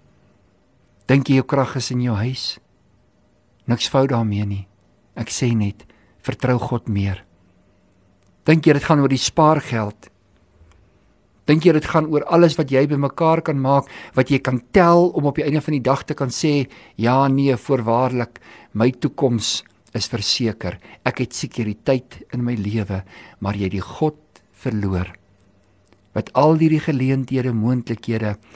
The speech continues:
en uiteindelik die sekuriteit van jou lewe sal wees.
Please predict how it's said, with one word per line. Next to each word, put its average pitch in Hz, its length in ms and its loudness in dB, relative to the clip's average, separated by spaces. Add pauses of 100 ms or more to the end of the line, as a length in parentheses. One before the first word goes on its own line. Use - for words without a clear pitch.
(180)
en 113 160 0
uiteindelik 151 600 0
die 117 100 -2
sekuriteit 117 720 -6
van 110 220 -4
jou 110 100 -4
lewe 95 480 -4 (560)
sal 92 380 -4
wees. 87 400 -8